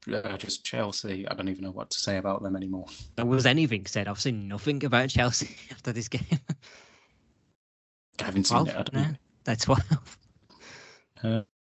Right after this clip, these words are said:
Speaker 1: uh, yeah, and can still finish as low as fourteenth.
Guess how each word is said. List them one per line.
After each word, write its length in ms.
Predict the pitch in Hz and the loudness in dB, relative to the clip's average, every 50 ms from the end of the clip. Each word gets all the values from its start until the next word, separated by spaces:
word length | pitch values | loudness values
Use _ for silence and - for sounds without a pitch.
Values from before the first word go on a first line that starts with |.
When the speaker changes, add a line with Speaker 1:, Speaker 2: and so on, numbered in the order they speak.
| - 117 | -6 -2
Speaker 1:
uh, 920 | 120 120 117 117 117 117 113 117 113 113 113 110 113 113 113 117 120 - - - - - _ - - _ _ _ | 0 2 2 4 4 2 2 0 0 0 0 0 0 0 0 0 -2 -4 -6 -10 -20 -20 _ -20 -20 _ _ _
yeah, 200 | - 117 113 110 - - _ _ _ - | 8 8 8 8 6 0 _ _ _ 2
and 160 | 98 107 - | 2 2 2
can 260 | - - - 107 101 | 4 6 6 8 8
still 280 | 95 - - 110 104 95 | 6 6 4 4 2 0
finish 540 | - - - 104 101 95 95 - - - - - - | 0 2 6 6 6 6 4 2 0 -2 -2 -4 -4
as 160 | 98 - - | -4 0 2
low 240 | 107 98 98 95 98 | 4 4 4 4 2
as 280 | 95 92 90 - - - - - _ _ _ _ _ _ - | 0 0 -2 -4 -6 -6 -10 -16 _ _ _ _ _ _ -4
fourteenth. 580 | - 98 92 - - 104 101 101 - - - | -2 -2 -2 -2 0 -2 -2 -2 -2 -6 -10